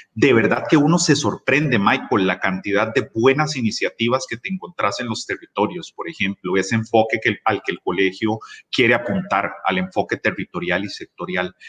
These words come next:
También en los diferentes sectores te encontrás con ideas, con propuestas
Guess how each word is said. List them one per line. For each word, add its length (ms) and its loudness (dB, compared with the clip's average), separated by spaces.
También 380 2
en 80 4
los 100 4
diferentes 600 0
sectores 500 0
te 80 -4
encontrás 560 -2
con 160 0
ideas, 460 4
con 200 0
propuestas 760 -2